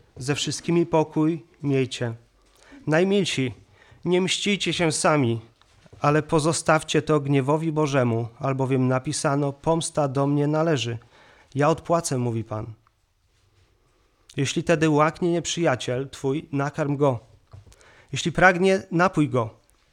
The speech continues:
bo czyniąc to, węgle rozżarzone zrzucasz na jego głowę. Nie daj się zwyciężyć złu, ale zło dobrem zwyciężaj.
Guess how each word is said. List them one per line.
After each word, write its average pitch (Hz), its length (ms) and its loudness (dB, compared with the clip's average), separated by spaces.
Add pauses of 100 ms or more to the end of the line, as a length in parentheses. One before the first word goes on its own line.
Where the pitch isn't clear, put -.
(320)
bo 139 180 0
czyniąc 147 560 0
to, 147 200 0
węgle 147 400 0
rozżarzone 139 760 0 (360)
zrzucasz 131 640 -2
na 131 140 0
jego 135 200 -2
głowę. 117 440 -2 (800)
Nie 185 140 -2
daj 180 160 2
się 165 220 2
zwyciężyć 143 560 0
złu, 139 420 -2
ale 127 180 -2
zło 135 360 -2
dobrem 117 720 -2
zwyciężaj. 113 840 -6